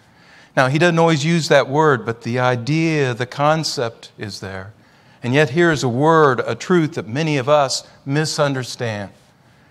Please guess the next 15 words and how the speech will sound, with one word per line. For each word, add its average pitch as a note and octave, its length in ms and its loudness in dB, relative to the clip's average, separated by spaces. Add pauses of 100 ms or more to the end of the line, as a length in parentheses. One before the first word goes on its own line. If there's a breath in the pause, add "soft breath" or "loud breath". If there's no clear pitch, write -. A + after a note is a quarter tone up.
(180 soft breath)
I C3+ 60 -2
mean, D3+ 180 2
we F3+ 120 2
hear F3 200 4
that D#3 200 6
word D3+ 400 2
holy, C#3+ 420 2
and A#2+ 140 0
many D#3 160 2
of C3+ 80 0
us, B2 160 -4
we D#3 100 -2
just C#3 240 -4
immediately A#2+ 920 -6
cringe. G2+ 540 -16